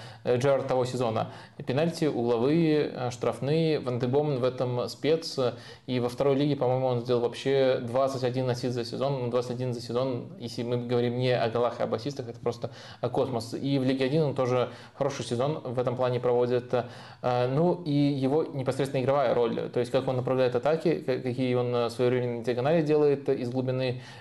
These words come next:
это тоже, м, мо-, можно сравнить именно со Стивеном Джерардом. Какой клуб А П Л подошёл бы, честно говоря, не думал н-, над этим и не могу сходу вам сказать, уж извините.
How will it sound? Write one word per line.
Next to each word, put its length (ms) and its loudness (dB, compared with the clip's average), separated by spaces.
это 200 0
тоже, 240 2
м, 800 0
мо-, 220 2
можно 280 0
сравнить 460 -4
именно 540 -2
со 80 -6
Стивеном 640 -4
Джерардом. 400 0
Какой 220 -4
клуб 200 0
А 40 -4
П 120 0
Л 120 4
подошёл 400 0
бы, 180 0
честно 260 -4
говоря, 220 0
не 360 -4
думал 360 2
н-, 220 -6
над 360 2
этим 320 -2
и 80 -2
не 80 2
могу 480 2
сходу 400 0
вам 240 -2
сказать, 400 -2
уж 180 -6
извините. 400 -4